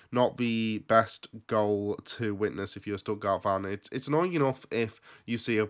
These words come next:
former player score against your club. It's even more annoying if the former player scores a penalty that was given because another former player of your club was fouled for it. It's a tad bit on the light side, but I, I think it probably was a penalty.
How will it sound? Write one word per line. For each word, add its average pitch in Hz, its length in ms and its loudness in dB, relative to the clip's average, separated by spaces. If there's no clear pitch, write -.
former 107 220 2
player 104 300 0
score 104 260 -4
against 101 320 -4
your 104 120 -2
club. 107 380 -4
It's - 280 -8
even 135 240 0
more 117 180 2
annoying 110 320 0
if 107 140 -14
the 104 120 -12
former 127 260 2
player 110 260 2
scores 107 320 -2
a 107 60 -12
penalty 113 680 -2
that 110 300 4
was 107 480 4
given 117 380 0
because 107 280 -4
another 113 360 -2
former 104 300 0
player 98 440 0
of 104 100 -8
your 104 140 2
club 101 400 -4
was 98 220 -4
fouled 120 480 4
for 87 420 -4
it. - 240 -6
It's 196 180 -8
a 190 80 -2
tad 180 400 0
bit 107 100 -2
on 92 160 -4
the 87 60 -8
light 78 380 -4
side, 71 300 -4
but 95 160 -2
I, 107 480 0
I 147 100 2
think 143 180 -2
it 117 120 -4
probably 110 320 -2
was 98 500 -2
a 92 60 -8
penalty. 90 720 -8